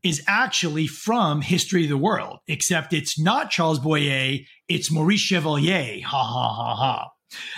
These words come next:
And we're watching it, and it came on, and my daughter just looked at me, and she said, "W-, w-, is that?" And I went, "I get," like, I never even thought about it,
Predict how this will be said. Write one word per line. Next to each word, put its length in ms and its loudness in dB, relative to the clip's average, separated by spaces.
And 220 -2
we're 120 4
watching 400 2
it, 80 0
and 80 -2
it 120 0
came 220 0
on, 140 2
and 80 4
my 100 2
daughter 280 0
just 180 0
looked 180 0
at 80 2
me, 340 2
and 80 2
she 120 2
said, 280 0
"W-, 220 -6
w-, 200 -2
is 160 0
that?" 280 2
And 120 -2
I 40 0
went, 180 -4
"I 120 -8
get," 280 -2
like, 160 -2
I 120 4
never 240 2
even 180 2
thought 220 2
about 260 -4
it, 80 -12